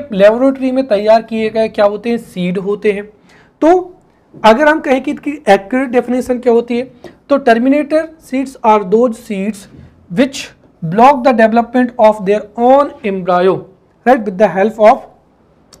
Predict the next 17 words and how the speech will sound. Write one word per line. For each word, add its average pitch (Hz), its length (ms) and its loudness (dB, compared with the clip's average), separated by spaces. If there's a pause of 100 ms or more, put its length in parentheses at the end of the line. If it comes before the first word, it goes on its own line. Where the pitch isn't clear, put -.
(500)
कुल 240 120 4
मिलाकर 247 320 4
ये 240 120 0
थोड़ा 247 220 4
sentence 233 480 -4
यहाँ 208 160 2
पर 208 160 2
है, 233 80 4 (480)
तो 330 280 2 (280)
the 190 200 4
seeds 262 420 -2
which 214 220 -2
are 233 120 6 (120)
produced 254 580 -2 (360)
through 226 340 0 (1200)
biotechnology, 240 880 4 (180)
और 214 160 6